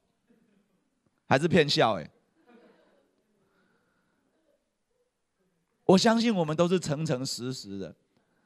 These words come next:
我也相信我们的感觉很多时候都很真实。我要问你一个问题，神的国已经来了，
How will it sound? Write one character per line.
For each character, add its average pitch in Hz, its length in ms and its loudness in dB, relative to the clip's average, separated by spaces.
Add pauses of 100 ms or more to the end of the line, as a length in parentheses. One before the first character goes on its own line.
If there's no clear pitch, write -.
(580)
我 196 120 6
也 196 60 4
相 190 200 0
信 196 140 -2
我 147 100 -6
们 135 120 -4
的 139 80 -2
感 117 280 -4
觉 113 380 -6
很 120 180 -10
多 151 100 0
时 160 120 -4
候 135 80 -4
都 147 100 -2
很 113 140 -8
真 120 260 -6
实。 76 380 -14
我 143 100 -8
要 185 80 -4
问 208 140 -4
你 156 80 -6
一 127 60 -8
个 120 100 -4
问 127 180 -6
题， 90 240 -18 (1400)
神 240 260 2
的 330 80 2
国 269 200 8
已 247 60 0
经 269 180 -2
来 214 220 4
了， 185 320 2